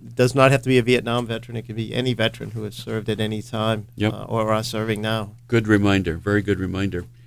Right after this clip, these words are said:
Speaker 2: So I wanna mention something else that's happening on,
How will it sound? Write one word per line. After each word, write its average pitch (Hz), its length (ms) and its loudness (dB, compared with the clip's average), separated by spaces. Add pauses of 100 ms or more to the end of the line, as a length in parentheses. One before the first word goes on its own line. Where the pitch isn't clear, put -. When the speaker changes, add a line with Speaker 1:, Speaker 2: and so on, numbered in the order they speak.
(640)
Speaker 2:
So 127 280 8
I 123 60 8
wanna 180 200 4
mention 143 320 0
something 123 360 2
else 123 220 2
that's 92 160 -10
happening 107 640 4
on, 98 500 2